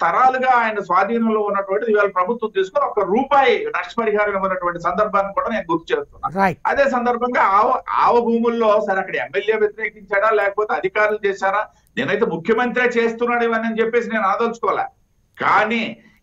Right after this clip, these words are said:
Speaker 1: ఈ బ-, ఏదైతే ఈ ముప్పై లక్షల ఇళ్ల పట్టాల పంపిణీకి సంబంధించి సేకరిస్తున్నటువంటి భూముల వ్యవహారంలో ఖచ్చితంగా అవకతవకలు జరిగిన మాట వాస్తవము. ఇదైతే ఏ-, యా-, దాంట్లో సందేహం అయితే ఏమీ లేదని చెప్తూ,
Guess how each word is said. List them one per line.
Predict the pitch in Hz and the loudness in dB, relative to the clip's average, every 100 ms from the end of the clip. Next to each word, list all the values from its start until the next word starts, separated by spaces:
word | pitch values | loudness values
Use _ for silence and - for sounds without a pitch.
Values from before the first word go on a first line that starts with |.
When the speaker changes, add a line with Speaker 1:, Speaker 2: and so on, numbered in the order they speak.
| - | -4
Speaker 1:
ఈ | 160 226 | 0 0
బ-, | 190 - 160 147 123 117 104 | -2 -2 0 2 0 -4 -6
ఏదైతే | 113 156 220 226 220 233 226 | -2 0 2 2 2 0 0
ఈ | |
ముప్పై | 196 190 - 220 | 0 -4 -2 0
లక్షల | 214 208 - 226 214 | 2 0 0 -2 0
ఇళ్ల | 196 214 | 0 2
పట్టాల | 214 214 208 214 214 208 | 2 0 -2 0 2 2
పంపిణీకి | 196 196 202 214 208 | 0 -2 -2 -4 -2
సంబంధించి | 208 196 202 208 202 190 | -2 0 -2 -4 -6 -4
సేకరిస్తున్నటువంటి | 185 185 202 214 196 214 196 196 202 196 196 190 160 | 0 0 0 -4 -2 -2 -2 0 0 0 0 -2 0
భూముల | 180 202 208 | 0 0 0
వ్యవహారంలో | 196 175 190 190 196 185 185 226 | 0 0 0 0 0 0 -2 -2
ఖచ్చితంగా | 226 - 165 - _ - 294 247 202 196 233 | -4 -8 -8 -10 _ -4 -2 0 -2 0 0
అవకతవకలు | 196 190 202 202 190 190 196 | 2 0 0 -2 -2 -2 -4
జరిగిన | 180 170 175 175 | -4 -4 -4 -2
మాట | 160 | -2
వాస్తవము. | 190 143 180 196 202 180 175 175 151 - _ - | -2 2 2 2 -2 0 0 -2 -4 -8 _ -4
ఇదైతే | - 190 196 254 285 - - _ | 0 2 2 2 0 -4 -14 _
ఏ-, | 139 160 160 151 | -2 -2 -2 -2
యా-, | 147 | 0
దాంట్లో | 131 180 196 226 | 0 0 0 -2
సందేహం | 180 175 220 226 214 | -2 2 2 2 0
అయితే | 208 214 | -2 -2
ఏమీ | 185 190 196 | -2 -4 -6
లేదని | 185 180 175 165 | -4 -4 -4 -2
చెప్తూ, | 151 - 117 117 | -4 -2 0 0